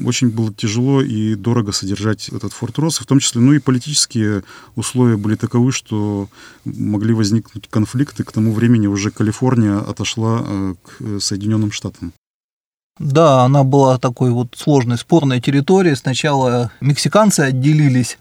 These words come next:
Speaker 2: от испанцев, да, как сепаратисты, <laughs>
Speaker 1: Да.
Speaker 2: по большому счёту. Кстати, они предлагали русским даже территориальное расширение вокруг этого форта, лишь бы признали их независимость. Но отношения с Испанией на тот момент Россия рассматривала более приоритетные, чем отношения с какой-то Мексикой.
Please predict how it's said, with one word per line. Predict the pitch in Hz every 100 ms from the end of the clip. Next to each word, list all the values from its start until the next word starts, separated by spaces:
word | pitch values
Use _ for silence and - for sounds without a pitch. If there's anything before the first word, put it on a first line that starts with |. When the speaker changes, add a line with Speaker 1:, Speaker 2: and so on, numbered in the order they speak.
| -
Speaker 2:
от | 120
испанцев, | 135 - 131 127 117 113
да, | 131 143
как | -
сепаратисты, | - 139 151 147 151 131 - -
<laughs> |
Speaker 1:
Да. | 110 104 110 120
Speaker 2:
по | 127
большому | 127 139 151 135 135
счёту. | - 123 131
Кстати, | - 151 151 143 139 - - - -
они | 139 147 160 151 143 135 123 _ -
предлагали | 151 151 165 170 143 139
русским | 160 180 139 131
даже | 127 131
территориальное | - 135 127 139 135 131 123
расширение | 123 - 156 196 196 143
вокруг | 135 120 131 -
этого | 120 123 120
форта, | - 170 156 131 123
лишь | 139 156
бы | 135 127
признали | 139 139 151 147 135 123
их | 120
независимость. | 143 135 143 143 - 117 123 -
Но | 143 156 139 127
отношения | 123 143 - 156 135
с | -
Испанией | 143 - 170 170 139
на | 123 120
тот | 135 139
момент | 131 127 127 127
Россия | - 127 - 135
рассматривала | 123 - 139 135 131
более | 131 143 127
приоритетные, | 120 120 120 127 170 - 120
чем | - 123
отношения | 117 127 139 120
с | 117
какой-то | 120 113 113
Мексикой. | 143 170 131 117 120